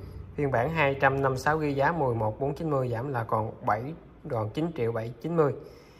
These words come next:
Nó chênh lệch nhau năm trăm ngàn với hai phiên bản một hai tám và hai năm sáu ha.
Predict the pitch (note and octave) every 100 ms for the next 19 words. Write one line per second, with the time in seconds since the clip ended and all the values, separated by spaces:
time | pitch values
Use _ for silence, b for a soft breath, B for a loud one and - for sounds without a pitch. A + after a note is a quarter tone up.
0 | B - D#3+ D3+ B2+ - C3+ C#3 C3+ C#3
1 | C3 B2 A2+ C#3+ D3+ C3 B2 A2+ C#3 A2
2 | C3+ B2+ D#3 E3 B2 A#2 A2+ - - C3+
3 | C3 A#2+ C#3 E3+ D#3+